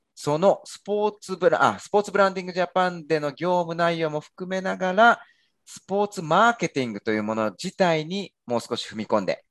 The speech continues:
話を伺ってみたいと思いますので、楽しみにしていてください。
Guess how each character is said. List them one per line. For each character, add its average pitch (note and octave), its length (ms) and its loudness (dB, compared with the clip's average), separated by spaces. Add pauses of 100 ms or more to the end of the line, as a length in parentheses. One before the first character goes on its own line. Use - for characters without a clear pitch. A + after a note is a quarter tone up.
(280)
話 A2 400 -2
を A#2 60 0
伺 G2 280 0
っ - 100 -6
て G2+ 120 -8
み F#2 100 -8
た F#2+ 220 0
い F2+ 80 -6
と G#2 100 -4
思 F2 180 -4
い F2 60 -4
ま F2+ 140 -2
す - 120 -12
の G2 140 0
で、 E3 380 4 (180)
楽 G2 220 -4
し - 120 -12
み F2+ 140 -8
に D2+ 100 -12
し - 140 -18
て G2+ 120 -4
い G2 40 -4
て - 140 -10
く F#2+ 100 -12
だ F#2 140 -2
さ - 360 2
い。 - 100 0